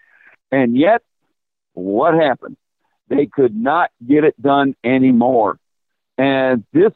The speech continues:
team here has finally found the solution, the chemistry, the right people in the right places, not just on the field, but also on the sidelines and coaching to get this done right.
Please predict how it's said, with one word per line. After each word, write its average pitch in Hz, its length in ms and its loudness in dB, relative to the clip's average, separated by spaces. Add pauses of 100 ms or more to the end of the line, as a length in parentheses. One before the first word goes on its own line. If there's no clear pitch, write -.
team 135 320 2
here 127 420 0 (360)
has 113 100 -2 (140)
finally 175 480 -2
found 147 400 -2
the 117 140 -4
solution, 170 600 -2 (320)
the 117 80 -6
chemistry, 160 760 -2 (280)
the 110 80 -2
right 123 400 -2 (320)
people 180 440 -2
in 120 140 -2
the 107 60 -4
right 143 280 -2
places, 139 520 0 (540)
not 139 300 -4
just 165 280 -2
on 170 220 0
the 165 80 0
field, 160 360 0
but 127 140 2
also 156 400 0
on 156 140 0
the 135 140 -4
sidelines 156 600 0
and 127 160 -2
coaching 107 500 -4 (760)
to 104 80 -18
get 160 320 -2
this 151 160 0 (100)
done 147 220 0
right. 135 340 -2